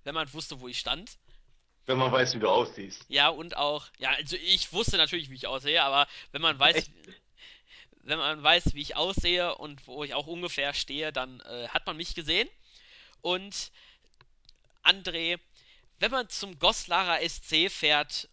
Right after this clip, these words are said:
Speaker 1: und dann auch eine vier null Niederlage kassiert zu Hause, ja, ist auch nicht so ganz gut gelaufen, würd ich sagen, ne, Kollege?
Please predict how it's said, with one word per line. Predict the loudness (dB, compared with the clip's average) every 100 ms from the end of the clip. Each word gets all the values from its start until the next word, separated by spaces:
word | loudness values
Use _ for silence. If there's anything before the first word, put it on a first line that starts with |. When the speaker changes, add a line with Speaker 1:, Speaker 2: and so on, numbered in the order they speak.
| _
Speaker 1:
und | -2 2
dann | 2
auch | 2 0 0
eine | -8
vier | -6 -8
null | -6 -4 -4
Niederlage | -2 0 0 0 -2 -6
kassiert | -8 -8 -8 -8
zu | -8 -8
Hause, | -4 -4 -4 -6 -8 -6 -4 -2 -2 -2 -6
ja, | -10 -2 6 8 10 10 10
ist | 6 4
auch | 4
nicht | 4 -2
so | -2
ganz | 4 4 4
gut | -12 -14
gelaufen, | -6 -4 -4 -6
würd | -10
ich | -8
sagen, | -2 0 0 -6
ne, | -6 -4 -4 _ -6
Kollege? | 0 0 4